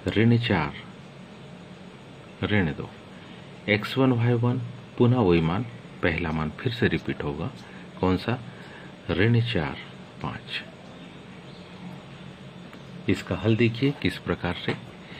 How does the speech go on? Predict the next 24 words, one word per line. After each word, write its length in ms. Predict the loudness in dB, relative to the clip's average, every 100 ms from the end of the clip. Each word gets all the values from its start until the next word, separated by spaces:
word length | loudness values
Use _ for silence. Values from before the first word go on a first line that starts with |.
| -14 -8 -2
इसका 280 | -2 0 0
हल 220 | 4 2
हम 140 | 2 -2
कुछ 180 | -6 -6
इस 180 | -8 -10 -16 -16 -16 -16 -18 -16 -8
ढंग 220 | 2 4
से 140 | 4 -2
करेंगे, 440 | -4 -6 -2 -4 -4 -10 -10 -8 -2 4
एक 300 | 4 4 2
बटे 380 | 0 0 -2 -2 -8 -16 -10
दो। 220 | -4 -4 -4 -16 -18 -16 -16 -16 -14 -10 -8 0
अब 160 | 0 -2 -12 -18 -18 -18 -18 -18 -18 -18 -18 -18 -18 -16 -4 6
निरपेक्ष 500 | 6 6 4 2 4
मान 240 | 4 4
की 140 | 2 2
लाइन 220 | 2 0
खींचते 420 | -4 -12 -10 -6
हैं। 120 | -4 -6 -12 -18 -18 -18 -18 -16 -16 -2
क्या 140 | 2 4
करें? 240 | 4 2 -2 -14 -16 -16 -16 -16 -16 -16 -16 -14 -10 0
सात 240 | 2 2 2
का 80 | 4
ऋण 200 | 6 4
चार 280 | 0 -4